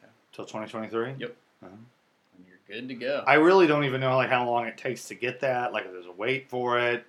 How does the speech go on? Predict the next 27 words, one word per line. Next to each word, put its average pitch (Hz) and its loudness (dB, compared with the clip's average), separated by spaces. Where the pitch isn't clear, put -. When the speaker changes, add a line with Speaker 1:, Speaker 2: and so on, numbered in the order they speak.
Speaker 2:
you 101 -16
know, 92 -12
could 180 -2
be 143 -4
twenty, 117 -10
I - -20
mean, 139 -10
Philip, 165 -6
we 131 -2
are 143 2
in 107 -6
August. 98 -4
It 107 -6
is 113 -6
Speaker 1:
Yeah. 113 -6
Speaker 2:
month 127 -10
eight 107 -4
of, 98 -10
month 107 -12
eight. 92 -10
Whew, - -8
it's - -20
been - -20
a - -18
long 95 -12
week. 95 -4
Uh, - 4